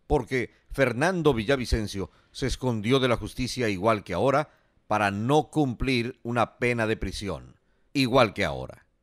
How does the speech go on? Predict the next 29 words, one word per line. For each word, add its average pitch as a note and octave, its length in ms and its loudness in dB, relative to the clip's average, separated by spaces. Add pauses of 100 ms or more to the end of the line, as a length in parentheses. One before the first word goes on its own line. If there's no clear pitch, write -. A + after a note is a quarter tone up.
(640)
Y A#2 100 -6
la A#2 120 2
firmó A2 340 2
además A2+ 360 0
con B2 320 0
otro C3+ 280 4
acusador, C3+ 600 2 (120)
candidato A#2 840 2
perdedor G2 520 0
de G2 100 -2
Pachacutic, D#3+ 640 -4 (220)
al C3+ 140 4
igual C#3+ 220 2
que C#3+ 120 -2
Villavicencio. A#2 720 -2 (200)
Es A#2+ 180 0
decir, G2 400 -6 (580)
Jiménez B2+ 600 0 (320)
firma A#2+ 340 0
la A2 140 6
acusación C3 560 -4
con A#2 300 -4
dos F#3 200 2
personas C3+ 440 -4
más G2 340 -4 (260)
que A#2 340 0
no G3 160 2
son B2+ 360 -4
asambleístas G2+ 720 -6